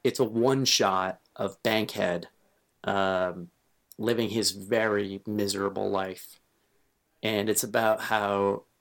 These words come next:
Jake is teaching the class to write an assignment about someone special to them.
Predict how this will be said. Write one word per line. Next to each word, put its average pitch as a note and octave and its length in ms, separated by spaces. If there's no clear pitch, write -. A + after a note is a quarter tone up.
Jake B2 420
is B2+ 160
teaching B2+ 300
the A2 60
class G#2 760
to A2+ 200
write A2 260
an G#2 60
assignment G#2 640
about G2+ 460
someone G#2 280
special B2+ 420
to G#2 100
them. F#2 320